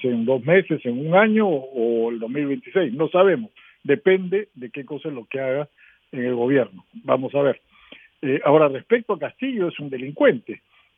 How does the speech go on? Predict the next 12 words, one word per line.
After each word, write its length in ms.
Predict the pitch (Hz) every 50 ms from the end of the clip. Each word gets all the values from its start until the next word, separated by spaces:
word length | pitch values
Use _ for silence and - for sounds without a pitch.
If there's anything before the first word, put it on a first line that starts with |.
| _ _ _
Eh, 420 | 151 139 131 127 127 127 139 143 131
la, 240 | 123 127 123 127
las 220 | 139 147 135 117 - -
pruebas 480 | - 160 175 208 220 208 196 165 123 - _ _ _
que 80 | -
habían 380 | 120 117 120 147 185 190 175 160
contra 440 | - - 123 117 110 - 120 127 120
él, 220 | 135 170 190 196 156
la 160 | 135 131 127
fiscalía 520 | - - 127 - - 127 127 143 175 170
había 240 | 147 147 165 180 165
acumu-, 300 | - 151 135 123 120 -